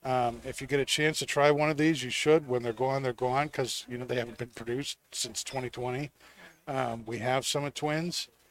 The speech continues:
Um, I don't know if there's any left after the show here, 'cause we got people, uh, here in the, uh, audience that have been,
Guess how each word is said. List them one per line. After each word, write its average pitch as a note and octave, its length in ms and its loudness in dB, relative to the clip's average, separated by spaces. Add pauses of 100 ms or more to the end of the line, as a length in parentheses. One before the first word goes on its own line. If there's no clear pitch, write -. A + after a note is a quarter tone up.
(240)
Um, A#2+ 540 -4
I A#2+ 60 0
don't C3 120 2
know C3+ 60 0
if C3 80 -4
there's C3 180 -4
any C#3+ 180 2
left D#3 340 6
after C3+ 240 0
the B2+ 100 0
show D#3 280 4
here, A#2+ 300 0 (160)
'cause - 200 -8
we B2+ 80 -6
got A#2+ 160 -4
people, B2+ 400 -4 (600)
uh, A#2+ 300 0
here C3 240 0
in C3 120 -2
the, B2+ 200 -4
uh, B2 180 -2 (120)
audience C3 540 0
that A#2+ 140 -2
have A#2 140 -4
been, A2+ 300 -4